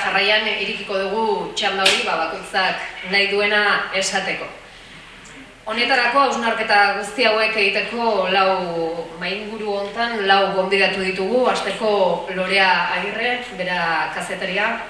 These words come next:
arratsaldeon, Lorea. Bere ondoan Iñaki Soto, Gara egunkariko zuzendaria, arratsaldeon, Iñaki. Beste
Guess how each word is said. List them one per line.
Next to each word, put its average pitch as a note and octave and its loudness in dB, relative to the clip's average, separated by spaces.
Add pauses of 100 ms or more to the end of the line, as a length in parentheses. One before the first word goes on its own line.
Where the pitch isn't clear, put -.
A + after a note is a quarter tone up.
arratsaldeon, F#3+ -4
Lorea. F#3+ 0 (1120)
Bere F3+ -2
ondoan F#3 -2
Iñaki F#3+ -2
Soto, G#3 -2
Gara F#3 0
egunkariko F#3 -2 (140)
zuzendaria, F#3 -4 (300)
arratsaldeon, F#3+ -8
Iñaki. A3 -4 (460)
Beste G#3 0